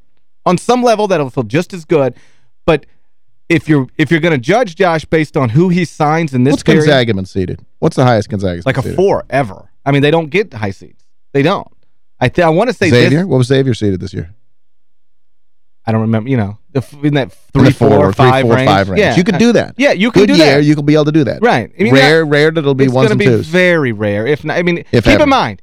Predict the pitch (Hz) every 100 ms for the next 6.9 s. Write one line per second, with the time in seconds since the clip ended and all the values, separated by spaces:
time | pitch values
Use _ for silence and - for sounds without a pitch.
0 | - 147 113 127 135 139 160 156 - 147
1 | 131 104 110 127 135 127 127 - 135 135
2 | 131 113 107 - - - - 175 - 160
3 | 135 98 - - - - - - - 185
4 | - 190 180 175 175 151 160 165 156 139
5 | 123 180 180 170 156 139 123 - 170 151
6 | 147 147 120 117 117 113 113 98